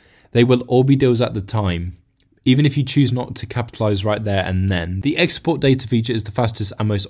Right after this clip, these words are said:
organized way to record the deals you might take or have taken to reassess at another time. Once set up, you are just one click away from adding any Amazon product to your own personal deal sheets. Setting up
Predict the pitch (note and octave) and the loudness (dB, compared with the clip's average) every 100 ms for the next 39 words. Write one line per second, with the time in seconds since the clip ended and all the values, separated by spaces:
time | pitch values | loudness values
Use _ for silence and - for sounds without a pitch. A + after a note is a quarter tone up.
0 | - A#2+ B2 C3 B2 A2+ G2+ G2 G2+ F#2+ | -2 2 2 0 -2 -2 -4 -4 -8 -4
1 | B2+ A#2+ G#2+ G2 G2+ G#2 G#2 F#2 - A#2+ | -4 -2 0 0 0 -4 -4 -6 -6 -4
2 | A#2 - G2+ F#2+ - G#2 F#2+ G#2 F#2+ F#2+ | -4 -2 -2 -2 -2 -4 -4 -6 -4 -2
3 | G2+ G2 - F#2 - - F2+ F2 G2 G#2+ | 0 0 0 -4 -4 -6 -8 -4 -4 -4
4 | G2 - E2+ F2 F#2 - - - - - | -6 -8 -8 -6 -8 -14 -20 -20 -20 -20
5 | - - F3 F#3 - E3+ C3+ C3+ B2+ A2+ | -12 2 4 4 2 2 2 2 2 2
6 | A2+ - B2 C3+ C3+ D3 C3+ A#2 G#2+ G#2 | -2 -2 0 0 0 -4 -4 0 0 0
7 | A2+ A2+ G#2+ A2 B2+ D#3 F3 D3+ D3 B2 | -4 0 0 -2 -2 -4 -2 -2 0 0
8 | G2+ G#2 A2 - G#2 G2+ G#2 G2+ G#2 - | -2 -4 -4 -2 -2 0 0 0 -2 -2
9 | F#2+ F2+ G2 F#2 F2+ C3+ C3+ C3 G2+ F2+ | -4 -2 -4 -4 2 6 6 4 -2 -4
10 | - - - - - - _ - F#3 F3+ | -6 -10 -12 -16 -20 -20 _ -2 -2 0
11 | E3+ D3 | -2 -2